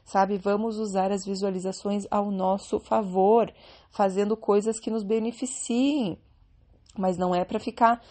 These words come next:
visualizando, tipo, "Ah, eu quero que isso aconteça." Não, você tem que sentir o prazer de visualizar isso. O prazer de que, "Ai, que gostoso, é, né,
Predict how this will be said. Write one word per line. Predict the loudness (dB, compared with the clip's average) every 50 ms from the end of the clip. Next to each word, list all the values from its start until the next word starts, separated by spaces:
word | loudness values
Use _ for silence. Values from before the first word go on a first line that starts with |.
| -20 -20 -14 -6
visualizando, | -2 -2 2 4 6 6 6 4 2 2 2 2 2 0 -2
tipo, | -2 -4 0 4 4 4 4 4 -2 _ 2
"Ah, | 6 8 8
eu | 8 8
quero | 6 4 2 4 6 6 4 4 0
que | -2 -6 -8
isso | -6 -6 -6
aconteça." | -6 -6 -6 -6 -4 -2 0 0 0 0 -2 -6 -6
Não, | -4 -2 -2 -2 -2
você | -4 -6 -6
tem | -6 -8
que | -8 -8
sentir | -10 -8 -6 -8
o | -8
prazer | -2 0 2 2 2 2 -2 -4 -2 2 6 6 8 8 8 6 4
de | 2 -2
visualizar | -4 -4 -2 -2 -2 -2 -2 -2 0 2 2 2 2
isso. | 0 -4 -6 -8 -6 -8 -8 -8 -10 -20 -20 -20 -20 -20 _
O | -14 -6
prazer | 2 6 6 6 6 4 0 -2 2 4 6 6 6 4
de | 2
que, | -6 -14 -14 -6 -2
"Ai, | -2 -2 0
que | -2 -2
gostoso, | -2 -2 -4 -4 -10 _ _ _ _ 4 6 8 8 8 8 6 4 2 0 -2 -2 -2 -4 -8 -20 -20 -20 _ _
é, | -4 -2 0 0 0 0 -2 -4 -8 -14 -12 -6
né, | -4 -2 -2 0 -2 -4